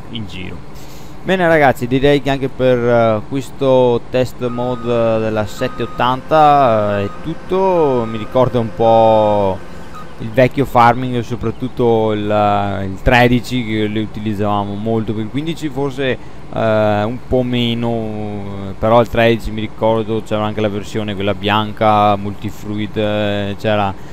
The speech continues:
di tutto e di più. Vabbè ragazzi, niente, commentate, iscrivetevi e lasciate un bel like.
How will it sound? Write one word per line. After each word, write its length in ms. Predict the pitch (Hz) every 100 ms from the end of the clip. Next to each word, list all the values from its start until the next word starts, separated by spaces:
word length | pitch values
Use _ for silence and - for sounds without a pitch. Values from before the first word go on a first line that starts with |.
| -
di 120 | 113
tutto 220 | 117 110
e 60 | 110
di 80 | 101
più. 220 | 90 87 - - - - - - -
Vabbè 220 | 156 170
ragazzi, 420 | 170 143 107 - - - - - - -
niente, 300 | 151 143 92 -
commentate, 600 | 127 151 143 156 160 -
iscrivetevi 800 | 151 - 143 156 156 156 143 147
e 40 |
lasciate 400 | 135 131 147 143
un 80 | 147
bel 160 | 143 135
like. 520 | 135 160 175 196 220